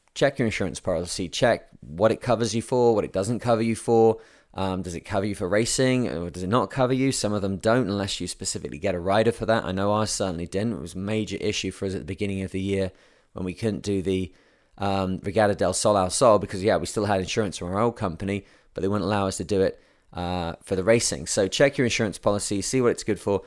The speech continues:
Check out your insurance company. Make sure that they have got your best interests at heart and that they have a good track record of dealing, uh, fairly with, and, and speedily with, uh, with any claims against them. So, um, because of insurance,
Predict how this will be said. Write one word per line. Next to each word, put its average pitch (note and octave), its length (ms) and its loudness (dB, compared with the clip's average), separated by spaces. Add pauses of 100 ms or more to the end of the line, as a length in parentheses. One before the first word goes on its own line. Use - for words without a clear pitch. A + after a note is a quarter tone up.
(200)
Check C#3+ 220 0
out B2 140 0
your G2 100 -4
insurance C3 340 0
company. C3+ 480 2 (300)
Make F2+ 160 -6
sure A2 180 0
that G2 80 0
they G#2+ 200 2
have G2+ 400 -6
got G2+ 220 2
your G2 220 0
best F#2 320 -2
interests G2+ 480 -4
at - 140 -8
heart A2 320 0
and F#2+ 100 -4
that E2+ 60 -4
they E2 80 -4
have F#2 180 -6
a F2+ 60 -6
good A2 400 2 (360)
track - 360 -2
record F#2 480 -2 (380)
of F#2 320 -2
dealing, G2 480 0
uh, F2+ 200 -4
fairly G#2 560 0
with, G2 360 2
and, F#2+ 180 0
and F#2 160 -4
speedily F#2+ 420 0
with, F#2+ 300 -4
uh, F#2+ 220 0
with F2+ 100 -8
any F#2 160 -4
claims F#2+ 340 -6
against G2 360 -4
them. D#2+ 160 -8
So, G2+ 320 2 (500)
um, G#2 400 0
because D#3 320 4
of D#3+ 60 0
insurance, C3+ 640 2